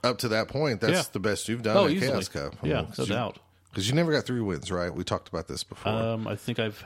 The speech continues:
Speaker 2: I had three, two, and one, one year.
Speaker 1: Three, two, one. Okay.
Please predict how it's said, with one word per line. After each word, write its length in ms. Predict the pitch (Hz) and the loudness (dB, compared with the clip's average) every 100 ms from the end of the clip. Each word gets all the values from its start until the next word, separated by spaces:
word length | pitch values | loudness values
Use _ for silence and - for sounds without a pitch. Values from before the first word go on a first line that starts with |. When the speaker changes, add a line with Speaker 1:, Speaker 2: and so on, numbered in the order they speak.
| - - | -10 -4
Speaker 2:
I 120 | 110 | 0
had 240 | 113 107 | 0 -2
three, 320 | - 127 117 | -6 -4 -2
two, 320 | 113 - 110 98 | -4 -4 -2 -2
and 160 | 90 | -4
one, 340 | 87 87 85 87 _ _ _ _ | -4 -4 -6 -10 _ _ _ _
one 160 | - 95 | -8 -6
year. 220 | 87 127 - _ _ _ _ _ _ _ _ _ _ - | -6 -8 -12 _ _ _ _ _ _ _ _ _ _ -20
Speaker 1:
Three, 140 | - - | -20 -16
two, 140 | - | -14
one. 200 | - - - - - | -14 -16 -16 -12 -8
Okay. 300 | 85 - | -6 -6